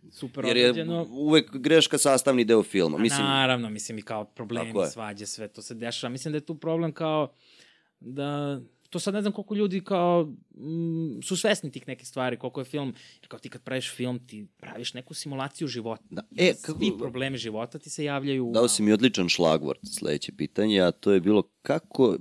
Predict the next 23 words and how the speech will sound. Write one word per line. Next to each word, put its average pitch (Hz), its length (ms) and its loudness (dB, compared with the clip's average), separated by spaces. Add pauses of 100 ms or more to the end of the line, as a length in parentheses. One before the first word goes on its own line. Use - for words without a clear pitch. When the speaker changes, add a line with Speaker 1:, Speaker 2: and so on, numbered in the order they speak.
(120)
Speaker 2:
izgleda 101 520 6
nastajanje 87 680 6
filma 104 600 8 (220)
od 87 300 -6 (140)
njegovog 85 520 -2 (200)
samog 87 520 0
početka, 120 720 0
odnosno 80 400 -4
od 73 240 -10
predprodukcije, 127 1000 0 (500)
do 92 340 6 (220)
postprodukcije 90 1080 2
i 85 300 -2
do 92 300 2
momenta 98 420 0
dok 85 260 -2
ga 90 180 -2
mi 90 160 2
ne 82 160 0
vidimo 78 300 -2
tako - 300 -10
kako - 300 -14
jeste. - 380 -8